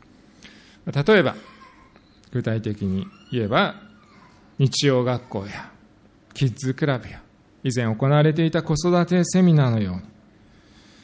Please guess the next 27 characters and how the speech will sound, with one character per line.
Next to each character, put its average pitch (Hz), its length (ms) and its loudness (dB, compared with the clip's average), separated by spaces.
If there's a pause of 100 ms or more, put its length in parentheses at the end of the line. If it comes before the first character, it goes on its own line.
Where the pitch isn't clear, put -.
(360)
地 165 200 4
域 160 160 2
の 143 360 2
子 160 120 -4
ど 151 80 2
も 175 120 2
た 165 160 0
ち 160 140 -4
の 175 120 2
成 165 320 -2
長 180 340 -2
に 170 320 -2 (1000)
使 - 240 0
え 127 100 2
る 113 80 -2
こ 107 120 -6
と 110 80 -10
や、 - 260 -16 (1900)
あ 160 60 0
る 208 100 6
い - 20 8
は 160 100 6
チ 165 120 -2
ャ 170 60 2
ペ 151 140 2
ル 135 100 2
や、 160 360 0